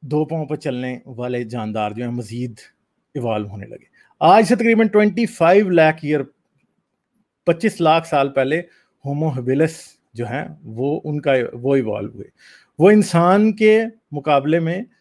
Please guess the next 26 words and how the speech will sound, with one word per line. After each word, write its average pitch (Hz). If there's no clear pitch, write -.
उनका 156
कद 139
जो 151
है 160
वो 180
छोटा 123
था, -
मगर 151
वो 175
एक 202
ख़ास 175
स्टेपिंग 196
स्टोन 156
थे 170
जि-, 147
जिसके 156
बाद 143
अस-, 143
अ, 139
होमो 139
इरेक्टस 147
की, 190
अ, 160
जो 139
है 139
वो, 120